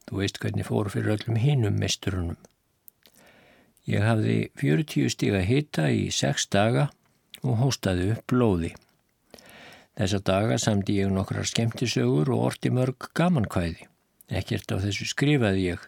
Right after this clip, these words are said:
nema gamankvæði eitt er ég orti á dönsku. Það er um gamla konu sem vitraðist mér í sóthitanum. Hún var að biðja mig að koma kveðju til ættingja síns út á Jótlandi og spyrja hann hvort hann myndi ekki eftir skjöldóttu kunni.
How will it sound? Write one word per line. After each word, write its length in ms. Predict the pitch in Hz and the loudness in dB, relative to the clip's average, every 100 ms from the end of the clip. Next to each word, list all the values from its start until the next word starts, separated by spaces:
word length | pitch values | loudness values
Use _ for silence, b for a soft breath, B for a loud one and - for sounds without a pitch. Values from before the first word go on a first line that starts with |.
| - | -8
nema 280 | 104 98 92 - | -4 -2 -2 0
gamankvæði 640 | 127 123 107 120 110 110 | 0 0 0 0 0 0
eitt 220 | 139 - | -2 -2
er 120 | 127 120 | 0 0
ég 160 | 117 117 | 0 0
orti 320 | 123 - 135 | -2 0 0
á 40 | 139 | 0
dönsku. 580 | 151 110 85 - - - _ _ B B B B B B B - | 2 0 0 -6 -10 -12 _ _ B B B B B B B -6
Það 120 | 120 | -2
er 100 | 131 | 0
um 80 | 123 | 2
gamla 280 | 135 131 117 | 2 2 0
konu 400 | - 170 131 98 | 2 2 4 2
sem 180 | 101 110 | 0 2
vitraðist 600 | 127 143 117 104 95 110 | 2 0 0 0 0 0
mér 160 | 104 101 | 0 0
í 80 | 95 | 0
sóthitanum. 720 | 139 117 - 104 - 92 98 _ _ B B B - | -2 -2 -4 -4 -4 -6 -6 _ _ B B B -6
Hún 140 | 104 | -2
var 120 | 98 98 | 0 0
að 80 | 110 | 0
biðja 220 | 120 113 | 2 2
mig 160 | 110 104 | 2 2
að 140 | 104 101 | 0 0
koma 160 | 117 107 | 0 0
kveðju 440 | - 143 156 170 160 - | 0 2 2 0 -2 -2
til 160 | 107 | 0
ættingja 480 | 120 135 - 131 127 | 0 -2 -2 -2 0
síns 300 | - 131 120 127 | 0 0 0 -2
út 200 | 113 101 | -2 -2
á 60 | 98 | 0
Jótlandi 640 | 117 151 160 156 147 160 B B B B B B | 0 0 2 2 2 -2 B B B B B B
og 320 | 117 117 120 113 | 0 2 0 -2
spyrja 360 | - 160 156 147 | 0 2 4 2
hann 100 | - - | -2 -2
hvort 280 | 143 - 143 | -2 0 -2
hann 140 | 139 156 | 0 0
myndi 260 | 165 151 | 0 0
ekki 160 | - 139 | 0 -2
eftir 260 | - 123 | 0 -4
skjöldóttu 640 | 120 165 165 - 139 - 139 | 0 0 0 0 -2 0 -4
kunni. 460 | - 185 110 - | 2 2 2 -2